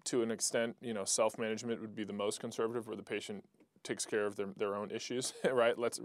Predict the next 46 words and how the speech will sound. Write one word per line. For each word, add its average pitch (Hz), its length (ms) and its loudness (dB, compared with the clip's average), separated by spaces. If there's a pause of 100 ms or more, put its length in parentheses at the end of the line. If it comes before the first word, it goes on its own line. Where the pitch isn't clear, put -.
(140)
you 123 160 2
know, 113 60 6
rides 113 300 6
the 113 80 -6
course 117 280 6
of 113 80 -2
a 113 40 -2
mild 107 280 4
illness, 107 360 0 (420)
waits 113 240 4
for - 100 -2
the 107 80 -2
passage - 340 4
of 104 80 -6
time 107 300 0
to - 80 -6
let 104 180 2
it, - 100 0 (140)
let 104 140 2
an 101 80 -2 (180)
area 104 240 4
of 95 80 -4
pain 104 260 -6
get - 160 -4
better. 104 320 0 (380)
Um, 95 320 0 (400)
m-, 117 220 -6
then 117 260 0
the 110 60 -2
next 113 300 0
level, 110 160 4
you 110 60 0
know, 104 100 -2
would 101 80 -2
be 101 100 -2
medication, 104 760 -2
ph-, - 300 -8
you 110 40 0
know, 101 140 -6 (300)
pharmacological 107 760 2
intervention. 107 540 -2
And 107 100 -8
Doctor 104 240 0
Oliver 101 180 0
can 107 80 -8
kinda 101 260 -6